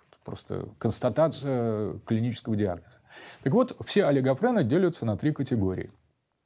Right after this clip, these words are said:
Самая тяжелая форма оли-, олигофрении, то есть там, где мозгов совсем мало, это идиотизм.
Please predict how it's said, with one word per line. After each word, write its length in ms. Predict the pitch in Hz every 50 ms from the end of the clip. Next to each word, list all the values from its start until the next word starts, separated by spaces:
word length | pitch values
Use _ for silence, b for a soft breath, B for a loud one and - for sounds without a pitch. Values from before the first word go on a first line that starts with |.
| _ _ _ _ _ -
Самая 360 | - - 180 190 170 160 127
тяжелая 520 | - - 120 101 120 135 127 117 113 107
форма 300 | 98 113 120 117 117 117
оли-, 200 | 117 123 127 - -
олигофрении, 720 | 127 123 127 131 127 131 - 147 156 175 196 233 240 220
то 100 | - 113
есть 140 | 110 -
там, 140 | - 117 107
где 120 | 107 98 95
мозгов 380 | 107 110 110 107 113 107 -
совсем 380 | - 123 123 - - 214 208 190
мало, 220 | 170 175 170 156
это 280 | - 160 151 - 147 131
идиотизм. 640 | 117 123 127 123 113 - - 92 - - - -